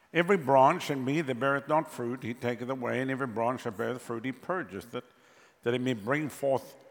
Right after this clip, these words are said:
fruit." Now, the way you do that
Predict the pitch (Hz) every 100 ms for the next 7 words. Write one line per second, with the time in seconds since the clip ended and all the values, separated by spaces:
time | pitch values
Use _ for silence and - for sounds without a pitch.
0 | - _ _ - - 160 98 - - -
1 | _ - 120 120 120 135 127 127 127 120
2 | 123